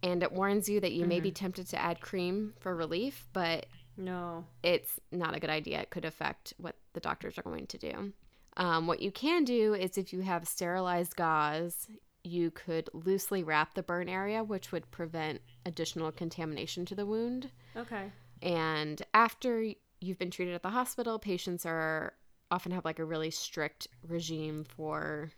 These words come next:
Speaker 1: changing the dressings. I think this is pretty much true for every burn, a lot of this stuff. But
Speaker 2: Yeah.
Speaker 1: I think the big thing for the acidic burn versus other things is you don't wanna touch it yourself because it can burn your skin, and you want that kind of continuous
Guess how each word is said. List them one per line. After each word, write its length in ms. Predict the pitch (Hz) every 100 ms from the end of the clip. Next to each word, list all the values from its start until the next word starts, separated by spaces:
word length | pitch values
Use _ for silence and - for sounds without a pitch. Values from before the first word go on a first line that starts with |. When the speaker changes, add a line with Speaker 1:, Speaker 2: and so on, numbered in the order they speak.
| -
Speaker 1:
changing 360 | - 202 185
the 80 | 185
dressings. 920 | 175 165 165 - 160 156 156 156 160 - - _ -
I 40 |
think 160 | 277 415
this 160 | 359 220
is 100 | - _ _
pretty 160 | - 240
much 180 | 208 -
true 120 | 170
for 120 | 160
every 180 | 160 156
burn, 340 | 165 - - -
a 60 | 170
lot 160 | -
of 60 | -
this 140 | -
stuff. 340 | - - - -
But 160 | 220 190
Speaker 2:
Yeah. 200 | 170 170 - - - - -
Speaker 1:
I 60 | 220
think 140 | 247
the 80 | 240
big 180 | 196 185
thing 140 | 190
for 140 | 190
the 320 | 175 170 156 -
acidic 380 | 160 - 247 226 -
burn 300 | 175 165 160
versus 320 | 156 160 175
other 240 | 156 160 156
things 300 | 156 151 156
is 200 | 156 -
you 180 | - 175
don't 160 | 175 -
wanna 160 | 180
touch 220 | 175 185 -
it 40 |
yourself 480 | 214 220 156 151 -
because 220 | 180 175
it 80 | -
can 140 | 180
burn 240 | 165 160 156
your 140 | 156
skin, 420 | - - 156 151
and 220 | - 165
you 80 | 156
want 200 | 156 156
that 140 | 151 -
kind 160 | 165
of 80 | 160
continuous 880 | - 170 - 175 165 160 160 160